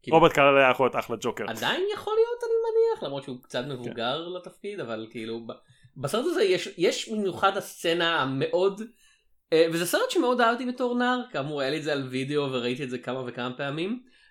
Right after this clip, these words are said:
Speaker 1: אבל זה מסוג הדברים שכשאתה שומע, אה, כן, היה להם בעיות עם ההפקה והעריכה וכל זה, אתה רואה את זה כי הסצנה שבה, אה, יש לך קרוס קאטינג מ-, אה, גיא פירס וניל מקדונה בתוך המערה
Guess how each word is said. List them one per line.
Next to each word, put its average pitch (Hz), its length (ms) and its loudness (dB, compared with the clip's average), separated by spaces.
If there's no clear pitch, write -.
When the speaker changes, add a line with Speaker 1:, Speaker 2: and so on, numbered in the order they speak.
Speaker 1:
אבל 139 440 2
זה 151 340 -4
מסוג 156 240 -6
הדברים 220 300 -2
שכשאתה 214 280 -10
שומע, 151 300 -2
אה, 143 260 4
כן, 151 100 0
היה 143 120 0
להם 147 160 -2
בעיות 135 300 -2
עם 139 140 -4
ההפקה 131 800 0
והעריכה 123 640 0
וכל 160 320 -2
זה, 175 260 -2
אתה 139 160 0
רואה 143 180 2
את 190 60 0
זה 240 80 0
כי 170 240 -6
הסצנה 269 360 -2
שבה, 202 460 4
אה, 147 380 2
יש 165 140 -2
לך 180 140 -2
קרוס 185 360 -4
קאטינג 175 680 2
מ-, 165 100 0
אה, 135 320 0
גיא 160 360 2
פירס 160 680 -2
וניל 127 1000 -2
מקדונה 156 400 2
בתוך 143 480 -2
המערה 180 600 2